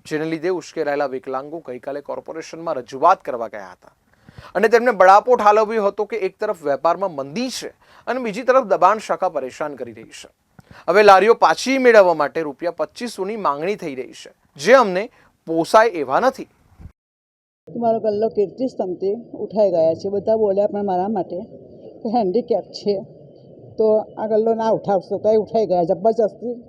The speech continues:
Speaker 2: બોલ્યા કે આજે ઉઠાવશો ને, કે બે બહેનને બહુ તકલીફ છે, તોય ઉઠાઈ ગયા. પેલા પરેકા છે, ઠંડુ છે, બિસ્કિટ છે,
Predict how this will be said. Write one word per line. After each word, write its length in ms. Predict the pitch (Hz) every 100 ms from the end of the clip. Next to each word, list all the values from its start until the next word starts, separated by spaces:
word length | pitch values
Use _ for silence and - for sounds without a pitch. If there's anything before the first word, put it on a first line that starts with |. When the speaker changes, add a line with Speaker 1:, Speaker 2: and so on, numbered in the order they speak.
| 214
Speaker 2:
બોલ્યા 320 | 208 196 165 165 - - - - - - - -
કે 60 | 214
આજે 200 | 170 208
ઉઠાવશો 460 | 185 196 175 208
ને, 80 | 214
કે 140 | 220
બે 260 | 202 185 190
બહેનને 260 | 185 180 214
બહુ 160 | 208
તકલીફ 380 | - 170 165 165
છે, 240 | - - 165 - - - - - -
તોય 120 | 196
ઉઠાઈ 280 | 175 170 160
ગયા. 300 | 156 151 165 -
પેલા 200 | 254 220
પરેકા 420 | 196 208 226 269 269
છે, 180 | 302
ઠંડુ 400 | 285 196 196 214
છે, 280 | 254 294 349 - - - -
બિસ્કિટ 340 | - - 269 -
છે, 140 | -